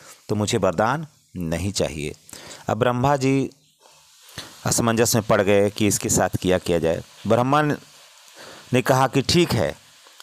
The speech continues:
लेकिन जो इस पृथ्वी पर आया है उसे तो मरना ही होगा। तब ल-, लंकापति रावण ने कहा कि ठीक है प्रभु, जो आप कहिए। तब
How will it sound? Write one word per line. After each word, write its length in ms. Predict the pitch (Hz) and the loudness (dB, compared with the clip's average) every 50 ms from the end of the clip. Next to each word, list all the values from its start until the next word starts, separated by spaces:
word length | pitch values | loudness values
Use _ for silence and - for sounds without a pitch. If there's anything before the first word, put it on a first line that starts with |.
| - | 0
लेकिन 440 | 117 120 135 131 147 160 165 165 170 196 - _ - - - - - - - - - - - - - - - - - - - - - | 2 2 2 4 2 0 0 0 -6 -10 -16 _ -20 -20 -20 -20 -20 -20 -20 -20 -20 -20 -20 -20 -20 -20 -20 -20 -20 -20 -14 -8 -2
जो 160 | 117 110 139 | 2 4 4
इस 140 | 147 - - | 4 4 2
पृथ्वी 300 | - 147 - - 139 147 | 0 -2 -2 0 -2 0
पर 160 | 143 147 127 | 2 2 2
आया 200 | 120 110 113 123 | 4 2 2 2
है 180 | 123 123 127 110 | 2 0 0 0
उसे 160 | 104 - 117 | 0 0 -2
तो 100 | 104 107 | 0 0
मरना 260 | 90 85 78 80 80 | 0 0 0 0 -4
ही 140 | 80 98 95 | -4 -4 -6
होगा। 300 | 80 78 85 - 65 60 - - - - - - - - - - - - - - - - - - - - - - - - - - - - - - - - - - - - - - - - - - - - | -4 -4 -4 -4 -6 -8 -8 -20 -20 -20 -20 -20 -20 -20 -20 -20 -20 -20 -20 -20 -20 -20 -20 -20 -20 -20 -20 -20 -20 -20 -20 -20 -20 -20 -20 -20 -20 -20 -20 -20 -20 -20 -20 -20 -20 -20 -20 -20 0 2
तब 360 | 139 131 120 123 117 107 95 - _ _ _ _ _ _ _ _ _ _ _ _ _ _ - - - | 2 4 4 2 2 0 -2 -10 _ _ _ _ _ _ _ _ _ _ _ _ _ _ -20 -8 -2
ल-, 480 | - 117 113 113 117 - 117 113 120 113 | 2 4 4 4 2 2 0 0 0 0
लंकापति 680 | 117 117 120 120 104 131 127 - 127 117 120 120 107 101 | 2 0 0 0 0 -2 0 2 0 2 2 2 2 4
रावण 260 | 98 104 113 123 127 | 4 2 2 2 2
ने 120 | 120 117 110 | 0 -2 -2
कहा 260 | - 110 107 113 110 | -4 -6 -6 -6 -6
कि 120 | 101 117 | -6 -8
ठीक 260 | 107 110 139 147 135 | -6 -4 -4 -4 0
है 80 | 147 139 | 0 0
प्रभु, 400 | 127 - 117 104 101 107 110 104 107 - _ _ _ _ _ _ _ _ _ _ _ - - | 0 0 0 0 0 -2 -4 -4 -8 -16 _ _ _ _ _ _ _ _ _ _ _ -6 0
जो 180 | 107 110 123 | 2 4 4
आप 180 | 123 120 113 - | 4 4 2 2
कहिए। 380 | - 107 98 98 90 87 78 80 - _ _ _ _ _ _ _ _ - _ _ _ _ _ _ | 0 -2 -2 0 -2 -4 -4 -6 -12 _ _ _ _ _ _ _ _ -20 _ _ _ _ _ _
तब 380 | - 160 160 151 156 143 135 | 2 2 4 4 4 4 2